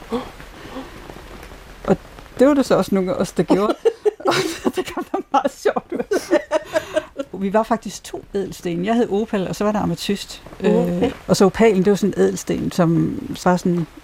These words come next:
Speaker 1: mat. Men lige så når du begynder at vippe den, så kommer der sådan lidt sparkling op. Og jeg tænkte, sådan, sådan vil jeg gerne være.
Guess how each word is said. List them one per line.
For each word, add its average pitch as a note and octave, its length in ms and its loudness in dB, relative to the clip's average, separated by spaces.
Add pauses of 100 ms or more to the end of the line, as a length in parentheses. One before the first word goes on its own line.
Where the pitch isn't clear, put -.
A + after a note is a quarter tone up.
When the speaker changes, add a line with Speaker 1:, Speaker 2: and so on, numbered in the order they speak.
(120)
Speaker 1:
mat. - 600 0
Men F#3+ 220 4
lige G#3+ 100 4
så A3 100 -2
når G#3 100 4
du G3 60 0
begynder F#3+ 220 0
at D3+ 60 -2
vippe F3+ 180 2
den, F#3 100 2
så G3 180 -2
kommer F#3+ 200 2
der F3+ 80 -2
sådan F#3+ 140 2
lidt F3+ 140 0
sparkling E3+ 540 0
op. D3+ 200 -8 (180)
Og F#3+ 160 -2
jeg F3 100 0
tænkte, F3 280 -4
sådan, A3 300 0
sådan A#3+ 200 2
vil G#3 80 -2
jeg F#3+ 120 0
gerne F3 240 2
være. E3 240 0